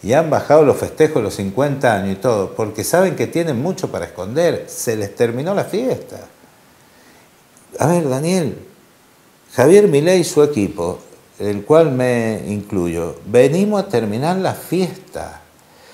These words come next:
Fiesta que ha sido una lucha personal de toda mi vida. Y ahora puedo decir cuál es el motivo por el cual yo siempre me iba de los cargos.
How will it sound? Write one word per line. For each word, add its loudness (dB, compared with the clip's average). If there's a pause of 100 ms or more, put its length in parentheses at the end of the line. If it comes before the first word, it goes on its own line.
(260)
Fiesta 0
que -2
ha 0
sido 0
una 0
lucha -2
personal -4
de -4
toda -2
mi -6
vida. -8 (220)
Y -8
ahora 4
puedo 6
decir -2
cuál 2
es 0
el -2
motivo -2
por -4
el -4
cual 0
yo -4
siempre -6
me -6
iba -4
de -6
los -10
cargos. -10